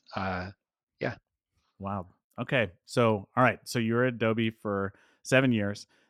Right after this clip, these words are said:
Speaker 2: Then post Adobe, you joined the team at Skype, working primarily on new technology incubation. And we're still
Speaker 1: Mm-hmm.
Speaker 2: ten years away from when you joined us here in Austin.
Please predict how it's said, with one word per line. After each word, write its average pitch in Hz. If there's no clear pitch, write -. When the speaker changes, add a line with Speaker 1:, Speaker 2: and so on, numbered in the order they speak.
Speaker 2:
Then 120
post 143
Adobe, 113
you 110
joined 120
the 117
team 113
at 95
Skype, 120
working 117
primarily 113
on 101
new 107
technology 123
incubation. 98
And 113
we're 120
still 156
Speaker 1:
Mm-hmm. 123
Speaker 2:
ten 156
years 143
away 113
from 104
when 107
you 107
joined 104
us 104
here 98
in 92
Austin. 92